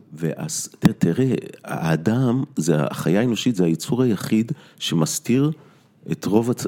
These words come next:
את רוב, שאסור לו להתנהג כמו חיה, ושמסתיר את עצמו רוב הזמן. אנחנו רוב הזמן, הרי מה שאנחנו מראים בעולם החיצון, זה, זה פרומיל ממי שאנחנו באמת, מכל חיי הרגש והיצרים, וכל ההתרחשות שיש לנו ב-, ב-, בתוך התודעה שלנו,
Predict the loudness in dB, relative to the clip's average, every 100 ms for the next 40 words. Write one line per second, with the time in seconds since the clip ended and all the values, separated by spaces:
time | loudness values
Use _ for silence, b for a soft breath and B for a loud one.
0 | -8 -6 -2 0 0 -2 -2 -2 2 2
1 | 4 2 2 2 2 0 2 2 2 0
2 | B B -2 2 0 2 0 0 0 0
3 | 0 2 0 0 0 0 -4 B B B
4 | -2 2 2 2 2 2 2 4 4 4
5 | 4 2 2 2 2 2 4 4 4 4
6 | 0 -2 -4 2 2 2 0 -8 B B
7 | 0 2 4 2 2 2 -2 -2 2 2
8 | 2 4 4 4 2 2 2 2 2 4
9 | 4 4 2 0 0 2 2 0 B B
10 | -2 2 4 4 4 2 2 0 2 2
11 | 2 0 2 2 2 2 2 0 -4 -2
12 | 0 2 0 2 2 2 0 0 0 -2
13 | -2 -2 0 0 -2 -6 -20 -20 -20 _
14 | 0 2 2 2 0 0 2 2 2 0